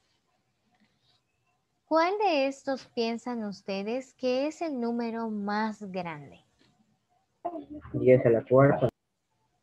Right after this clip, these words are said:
Speaker 1: Diez a la cuarta, es correcto. ¿Y el número más chiquito cuál podría ser?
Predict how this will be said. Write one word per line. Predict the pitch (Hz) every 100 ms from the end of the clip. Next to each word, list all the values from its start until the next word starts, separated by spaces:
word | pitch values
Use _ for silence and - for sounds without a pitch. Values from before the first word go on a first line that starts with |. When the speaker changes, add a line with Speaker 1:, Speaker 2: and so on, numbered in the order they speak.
| _ _ _ _ -
Speaker 1:
Diez | 185 196 196 196 190
a | 202
la | 196
cuarta, | 202 254 277 285 - -
es | 196 196
correcto. | - 220 226 240 - - - _ _ _ _ _ _ _ -
¿Y | 254
el | 262
número | 285 330 349 294
más | 247 254 262
chiquito | - 233 240 240 269 277
cuál | 269 262
podría | 277 233 214 202
ser? | - 165